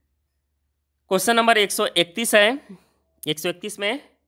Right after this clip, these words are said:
स्वप्न जैसे वास्तविकता उसी प्रकार मिथ्या, तो ये सत्य है यानी बी। और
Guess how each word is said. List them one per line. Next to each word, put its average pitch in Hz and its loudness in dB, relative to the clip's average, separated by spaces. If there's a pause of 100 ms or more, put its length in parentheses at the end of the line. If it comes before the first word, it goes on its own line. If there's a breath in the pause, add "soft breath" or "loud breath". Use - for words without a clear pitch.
(960)
स्वप्न 202 -2
जैसे 196 -2
वास्तविकता 190 -2
उसी 190 -4
प्रकार 185 -2
मिथ्या, 180 -4
तो 202 -8
ये 143 -8
सत्य 135 -10
है 90 -12 (800)
यानी 127 -8
बी। 123 -8 (840)
और 120 0